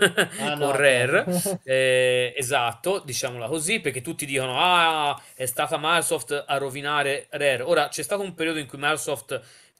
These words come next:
Speaker 2: comunque ha, mm, diciamo, ha fatto fare titoli un po' così, so-, so-, soprattutto i-, in epoca Kinect con la trecentosessanta.
Speaker 1: Sì.
Speaker 2: Però, appunto, però effettivamente l'azienda poi è cambiata tanto e già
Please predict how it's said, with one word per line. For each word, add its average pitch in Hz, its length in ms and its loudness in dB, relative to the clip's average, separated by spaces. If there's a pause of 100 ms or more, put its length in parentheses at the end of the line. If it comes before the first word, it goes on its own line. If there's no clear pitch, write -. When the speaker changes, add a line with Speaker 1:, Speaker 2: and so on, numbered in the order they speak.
(160)
Speaker 2:
comunque 143 460 -4
ha, 131 360 0
mm, 120 480 -14
diciamo, 131 440 -4
ha 131 100 -4
fatto 135 300 -4
fare 131 340 0
titoli 131 320 -4
un 127 140 -8
po' 127 160 0
così, 123 440 -4 (160)
so-, - 400 -14
so-, - 220 -14 (220)
soprattutto 143 720 -2
i-, 139 200 -8 (180)
in 147 120 -12
epoca 135 500 0 (120)
Kinect 135 560 -2
con 127 80 -2
la 123 80 -2
trecentosessanta. 120 1000 -6 (260)
Speaker 1:
Sì. - 160 -20
Speaker 2:
Però, 180 380 10
appunto, 156 380 2
però 175 160 6
effettivamente 156 500 0
l'azienda 135 400 -2
poi 139 160 -2
è 139 160 -4
cambiata 127 380 -4
tanto 135 400 -2
e 123 80 -6
già 135 360 4